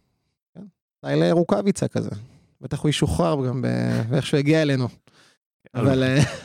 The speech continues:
Speaker 2: הלוואי.
Speaker 1: <laughs> משהו על מלאדה. אה, גם, כמו פאטוס, לא הלך לו אתמול. מלאדה עושה דברים מאוד מיוחדים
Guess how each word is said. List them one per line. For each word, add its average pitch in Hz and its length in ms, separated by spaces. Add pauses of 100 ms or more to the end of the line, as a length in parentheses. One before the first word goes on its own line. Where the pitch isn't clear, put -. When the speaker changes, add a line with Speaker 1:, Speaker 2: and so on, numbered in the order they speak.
Speaker 2:
הלוואי. 113 320 (200)
Speaker 1:
<laughs> - 160
משהו 175 260
על 175 80
מלאדה. 147 400 (300)
אה, 131 720 (1120)
גם, 165 360 (100)
כמו 160 200
פאטוס, 165 380
לא 180 120
הלך 196 260
לו 180 80
אתמול. 110 280 (200)
מלאדה 147 380
עושה 151 320
דברים 147 580 (600)
מאוד 151 300
מיוחדים 139 500